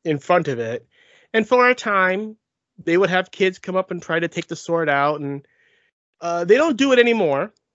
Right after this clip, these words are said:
Uh, I believe because someone actually broke it. <laughs> Apparently, they had an adult, uh, try to pull the sword out and, um, broke the mechanism and pulled it out. So they don't do it anymore.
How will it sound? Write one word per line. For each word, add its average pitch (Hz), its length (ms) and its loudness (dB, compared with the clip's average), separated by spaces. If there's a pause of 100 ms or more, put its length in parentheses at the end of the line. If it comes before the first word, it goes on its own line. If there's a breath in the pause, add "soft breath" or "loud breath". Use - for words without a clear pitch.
(640)
Uh, 151 300 -4
I 151 80 -6
believe 170 320 0
because 185 380 -2
someone 185 340 0
actually 170 400 -2
broke 143 360 0
it. 220 220 2 (560)
<laughs> - 1200 -16
Apparently, 185 440 -2
they 170 120 0
had 165 180 -2
an 156 120 -2
adult, 151 560 0
uh, 127 520 -4 (460)
try 156 220 0
to 156 80 2
pull 156 200 -4
the 131 80 -8
sword 151 280 -2
out 147 380 0
and, 139 480 -6
um, 131 640 -6 (600)
broke 175 260 2
the 208 80 -2
mechanism 180 640 2
and 127 200 -10
pulled 160 220 -2
it 175 60 0
out. 160 360 0 (880 loud breath)
So 139 200 -4
they 143 120 0
don't 165 160 2
do 185 160 4
it 170 80 4
anymore. 127 420 -2